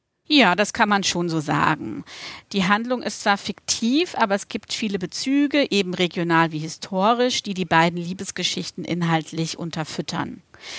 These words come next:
Was mir hier nicht gefällt, sind die oft sehr plakativ gezeichneten Fremdenfeindlichkeiten.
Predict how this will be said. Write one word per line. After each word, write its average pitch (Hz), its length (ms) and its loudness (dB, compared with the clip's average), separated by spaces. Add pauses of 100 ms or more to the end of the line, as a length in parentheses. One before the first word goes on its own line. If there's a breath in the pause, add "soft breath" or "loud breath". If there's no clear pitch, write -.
(320 loud breath)
Was 202 200 0
mir 220 300 4
hier 247 240 4
nicht 240 260 0
gefällt, 214 500 2
sind 214 260 -4
die 190 220 -2 (220)
oft - 260 0
sehr 202 200 2
plakativ 196 760 0
gezeichneten 180 720 2
Fremdenfeindlichkeiten. 214 1400 0